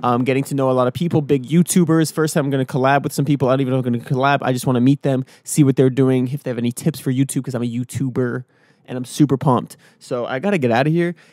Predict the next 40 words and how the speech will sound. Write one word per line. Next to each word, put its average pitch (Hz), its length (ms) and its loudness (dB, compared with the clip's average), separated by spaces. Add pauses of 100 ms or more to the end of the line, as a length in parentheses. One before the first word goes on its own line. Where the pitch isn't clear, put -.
Is 139 140 -8
my 120 100 -6
hair 143 240 -8
not 165 160 -12
even 160 220 -12
done 160 200 -8
yet? 165 300 -4
Yes. - 400 -6
I 113 60 -10
gotta 107 140 -8
take 123 120 -10
a 120 40 -14
shower 143 360 -4
still. 135 420 -8 (800)
Did 165 180 0
I 175 120 2
drink 160 340 0
two 185 260 0
double 160 240 0
espressos, 147 500 -6
and 139 80 -6
they 135 40 -2
were 131 100 -4
such - 320 -6
little 139 280 0
liquid, 131 360 -2
I 123 40 -8
didn't 123 140 -8
think 123 120 -10
it 131 40 -2
would 127 100 -6
do 127 100 -2
anything, 131 220 -2
and 120 100 -4
now 113 120 -6
it's 120 120 -10
catching 135 280 -8
up 135 80 -8
to - 100 -10
me? 180 260 -6